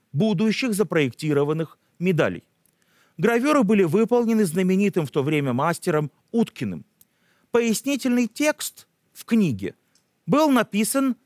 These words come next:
самим президентом Академии наук Шишковым, и он гласил, если мы прочитаем пояснительный текст медали, все сразу становится на свои места.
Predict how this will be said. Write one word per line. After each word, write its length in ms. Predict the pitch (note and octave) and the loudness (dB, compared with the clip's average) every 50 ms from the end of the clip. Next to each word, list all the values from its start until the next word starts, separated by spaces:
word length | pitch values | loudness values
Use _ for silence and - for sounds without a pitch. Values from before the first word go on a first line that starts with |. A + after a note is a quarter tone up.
| _ _ _ | _ _ _
самим 560 | - - A#3 G#3+ F#3+ F#3 F3+ F#3 G#3 A#3 A3+ - _ _ _ _ _ _ _ _ _ _ | -6 -2 0 0 2 2 2 2 0 0 -2 -4 _ _ _ _ _ _ _ _ _ _
президентом 680 | - A3+ G3+ D#3+ G#3 F#3 D#3 F#3+ E3+ C#3+ A#2 D3+ C3 C3+ | -2 0 0 2 0 0 0 0 0 0 -2 -2 -2 -2
Академии 500 | B2 - C#3 B2+ B2 C3+ B2 A#2 B2 A#2+ | -2 -2 -2 -2 -2 -2 -2 -2 -2 -4
наук 360 | B2 B2 A#2 A2+ G#2+ - - | -2 -2 -4 -4 -4 -8 -8
Шишковым, 680 | - - A3+ - - - F#3 D#3 B2 A#2 E3 G#3 A#3 - _ _ _ _ _ _ _ _ _ _ _ _ _ _ _ - - | -6 -4 -4 -4 -4 -2 -2 -2 0 0 -2 -2 -4 -6 _ _ _ _ _ _ _ _ _ _ _ _ _ _ _ -20 -10
и 100 | - G3 | -4 0
он 220 | G3+ F#3+ F#3 F3 D#3 | 0 0 0 0 -2
гласил, 480 | F3 G3 F#3 - - G#3+ F#3+ A2 - _ _ _ _ _ _ _ _ _ _ _ _ _ | -2 -2 -2 -2 -2 -2 -2 -2 -4 _ _ _ _ _ _ _ _ _ _ _ _ _
если 280 | E3+ G#3+ F#3+ - - F#3+ | -2 -2 -2 0 0 0
мы 120 | F#3 F3 | 0 0
прочитаем 640 | C#3 - F3 - - G3 D#3+ F#3+ F#3+ E3+ D3 C3+ B2 | 0 0 -2 0 0 0 0 2 2 2 2 2 0
пояснительный 640 | - D#3+ D#3 D3+ - G3 F3+ C#3+ - E3 D#3 D3+ C3+ | 0 -2 -2 -2 -4 -4 -4 -4 -2 -2 -2 -2 -2
текст 280 | E3+ E3 - - - | -2 -2 -4 -4 -6
медали, 460 | D#3 D#3 D3+ F#3 G#3+ A#3+ A#3+ A3 F#3 - _ _ _ | -6 -2 0 2 2 2 2 0 -2 -4 _ _ _
все 160 | - - A3 | -4 -2 -2
сразу 300 | G3 - A#3 A#3+ A#3+ A3 | 0 0 0 0 0 0
становится 480 | G#3 - - A3+ A3+ A#3 A3+ G#3+ - A3+ | -2 -2 -2 0 0 0 0 0 -2 -2
на 100 | A3 G#3+ | -2 -2
свои 300 | - A3+ A3 A3 G#3+ G#3 | -2 0 0 0 0 0
места. 440 | G3 G3+ - - - C#3+ F#2 - | -2 -4 -4 -2 -2 -2 -2 -2